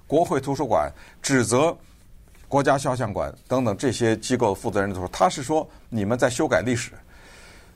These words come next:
那么既然你指责他们修改历史，那么现在我也可以反过来指责你修改历史，因为什么呢？你比如说这个 Kim Sajid，他作为国家肖像馆馆长，他在二零一八年的时候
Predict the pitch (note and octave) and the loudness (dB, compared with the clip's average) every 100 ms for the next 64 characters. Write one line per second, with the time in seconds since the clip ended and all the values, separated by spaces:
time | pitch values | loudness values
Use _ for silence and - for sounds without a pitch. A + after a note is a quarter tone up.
0 | - - A#3+ G#3 G3+ C4 F#3 G3+ G#3 - | -20 -2 2 2 0 0 2 2 -2 -4
1 | F#2+ B2 C#3+ E3+ D3+ A#3+ B3 A#2 G#2+ D3+ | -4 -2 -2 -2 -2 0 2 2 2 0
2 | - D2+ D2+ G#2 - - - - - - | -2 -6 -8 -10 -14 -20 -20 -20 -20 -20
3 | - E3 D#3 - A#3 G#3+ G3+ B2+ - - | -6 -2 0 2 2 2 0 0 -8 -12
4 | A#2+ C#3+ E3 - E3 F#3 D#3 G2 D3 D#3 | -2 0 0 0 -2 -2 -2 -2 0 -2
5 | - F2+ F2+ B2 B2+ - - B2 G2 D#2+ | -2 -6 0 0 0 -14 -8 -4 -4 0
6 | A3 B3+ G2 F2 D2+ - - F#3+ G3 G#2+ | 0 2 -2 -4 -10 -10 -2 0 0 -2
7 | A#2 B2+ D3 D#3+ G#2+ A#2+ C#3+ C#3 - C3 | 0 0 -2 -6 -4 -2 0 0 -2 0
8 | A#2+ A2 G#2 - - - - - - - | 2 2 2 -2 -14 -20 -20 -20 -20 -20
9 | - - E3 D#3 - - D#3 B2+ F#2+ - | -20 -2 0 0 -6 0 0 0 -6 -10
10 | - - B2 B2+ A#2 A#2 B2 A#2+ B2 A#2+ | -18 -8 -4 0 0 2 2 4 4 4
11 | C3+ A#2+ F#2+ F#2 G2+ G#2 A2 F#2+ - - | -2 -4 -4 -4 -4 0 0 0 -4 -8
12 | - - - - - - D3 D3 B2 G#2+ | -20 -20 -20 -20 -18 0 2 4 2 2
13 | G2 G2 - - - C3+ C3 D3 D3 B2 | 0 -4 -6 -10 -2 -2 0 0 0 0
14 | F#2 F#2 G2 F2 | -4 -6 -6 -8